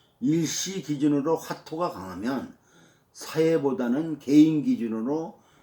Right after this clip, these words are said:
삶을 살아가는 방식을 택하게 되는 거지 어느 게 더 좋다 나쁘다로 말하기는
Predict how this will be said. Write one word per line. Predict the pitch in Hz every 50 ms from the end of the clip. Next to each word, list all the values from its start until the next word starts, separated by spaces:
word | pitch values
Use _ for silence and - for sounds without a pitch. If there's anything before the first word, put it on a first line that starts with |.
| _
삶을 | - - - - 131 131 123 123 127 143 147 151 151
살아가는 | 143 - - 123 123 120 110 110 107 107 117 139 156 147 139
방식을 | 139 - 113 110 107 98 - 107 110 131 143 156 151 143
택하게 | 143 135 123 - - 156 147 131 120
되는 | 107 90 85 85
거지 | - - 76 80 110 131 123 110 117 131 143 - - _ _ _ _ _ _ _ _ _
어느 | - - 123 131 135 143 135
게 | 147 156 156
더 | - 123 117 123 127 127 127
좋다 | - - 123 120 - - - 139
나쁘다로 | 139 101 - - - 90 98 92 90 90 92 - 113 - -
말하기는 | 262 233 - - - - - - 185 - 254 277 277 269